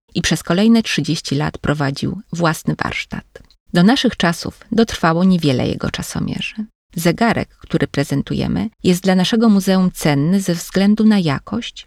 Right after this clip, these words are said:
unikatowość oraz życiorys twórcy. Franciszek Michał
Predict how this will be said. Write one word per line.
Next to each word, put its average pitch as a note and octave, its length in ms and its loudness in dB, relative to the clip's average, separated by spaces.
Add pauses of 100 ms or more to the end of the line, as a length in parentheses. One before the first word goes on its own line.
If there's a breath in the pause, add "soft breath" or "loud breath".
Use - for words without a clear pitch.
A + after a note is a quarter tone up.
(140)
unikatowość - 1000 0 (360 loud breath)
oraz C4 220 4
życiorys A#3 540 0
twórcy. - 500 -12 (220)
Franciszek F#3 600 0
Michał C#3 400 -2